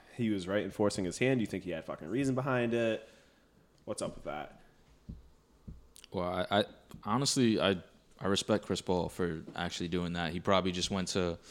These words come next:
Speaker 2: the Clippers. He had a long exit meeting with them. I, I believe it was about ninety minutes or so.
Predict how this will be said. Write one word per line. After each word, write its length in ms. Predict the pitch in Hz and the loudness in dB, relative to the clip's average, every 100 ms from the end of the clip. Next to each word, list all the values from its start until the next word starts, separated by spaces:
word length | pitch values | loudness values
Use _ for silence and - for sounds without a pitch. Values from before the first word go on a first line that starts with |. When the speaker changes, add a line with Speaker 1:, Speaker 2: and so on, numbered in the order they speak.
| - - - | -18 -16 -12
Speaker 2:
the 80 | |
Clippers. 400 | - 113 110 104 98 | 4 6 8 6 6
He 80 | |
had 140 | 92 90 | 6 6
a 60 | |
long 560 | 85 87 95 98 95 92 - | 4 2 4 4 4 0 0
exit 340 | 95 95 95 | 2 2 2
meeting 340 | 90 92 92 90 | 2 2 2 2
with 160 | 85 | 0
them. 400 | - 90 90 87 - | 0 0 0 -4 -6
I, 80 | 82 - - | -8 -8 -12
I 100 | 82 | -10
believe 280 | 82 87 87 | -6 -4 -4
it 40 | |
was 80 | 87 | -4
about 240 | 85 82 | -6 -6
ninety 320 | 87 87 87 | -6 -4 -4
minutes 300 | 87 87 85 | -2 -2 -4
or 40 | - | -4
so. 440 | - 87 87 82 | -2 2 2 0